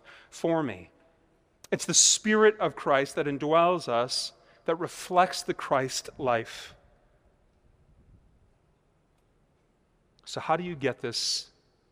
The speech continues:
if you've not experienced it? How do we get this if we're not currently experiencing it?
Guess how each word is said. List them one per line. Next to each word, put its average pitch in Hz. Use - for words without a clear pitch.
if -
you've 131
not 110
experienced 98
it? -
How 160
do 170
we 175
get 143
this -
if -
we're 135
not 135
currently 107
experiencing 95
it? 104